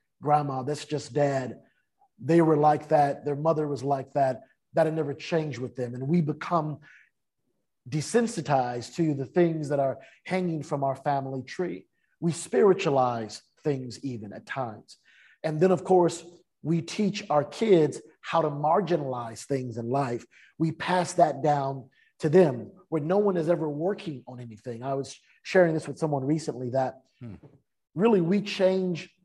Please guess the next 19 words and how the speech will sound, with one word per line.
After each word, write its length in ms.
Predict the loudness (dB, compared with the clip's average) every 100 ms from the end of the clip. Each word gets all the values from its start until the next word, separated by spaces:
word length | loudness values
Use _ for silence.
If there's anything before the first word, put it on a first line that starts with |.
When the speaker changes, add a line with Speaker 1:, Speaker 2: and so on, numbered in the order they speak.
| -10
Speaker 1:
the 100 | -6
next 320 | -4 -4 -4
generation 800 | -4 -2 -4 -6 -6 -10 -12 -20 _ _ _ _ _ _
by 120 | -6 -6
changing 760 | -2 0 0 0 -2 -6 -8 _ _ _
ourselves. 640 | -6 0 2 2 -2 -12 -20 _ _ _ _ _ _ _ _ _ _ _ _ -20 _ -2
And 120 | 0
no 100 | 4
matter 400 | 4 4 2 0 -14 _ _ _ _ _ _ _
how 300 | 2 4 6
the 120 | 4
critical 480 | 0 4 4 4 -2
spirit 440 | -4 0 2 4
was 180 | 0 -6
passed 400 | -2 4 4 2
down 300 | 2 2 0
to 160 | -4 -6
us, 340 | -8 -12 -20 _ _ _ _ _ _ _ _ _ _ -4
because 420 | 2 4 2